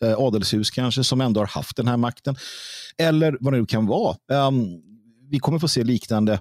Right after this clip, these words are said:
Eh, jag menar, och, och, och det som, det som gör det här någonstans, det som är fascinerande för oss, det är att man, man helt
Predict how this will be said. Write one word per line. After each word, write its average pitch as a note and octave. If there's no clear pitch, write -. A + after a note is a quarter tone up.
Eh, C2+
jag E3+
menar, F3+
och, F3+
och, F#3
och F#3
det F3
som, F#3
det F#3
som D#3+
gör E3
det G3+
här C3+
någonstans, A2+
det D#3
som F#3+
är G3
fascinerande G#3
för -
oss, -
det F3
är F#3
att -
man, D3
man C#3
helt B2